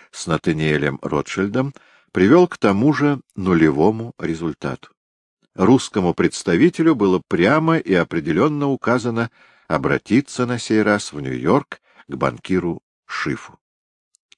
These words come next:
Какая-то бесконечная сказочка про белого бычка.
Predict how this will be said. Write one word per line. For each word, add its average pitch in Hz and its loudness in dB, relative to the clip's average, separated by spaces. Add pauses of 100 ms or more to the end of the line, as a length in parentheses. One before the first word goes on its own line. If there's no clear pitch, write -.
(480)
Какая-то 123 2
бесконечная 135 0
сказочка 107 -2
про 76 -2
белого 80 0
бычка. - -12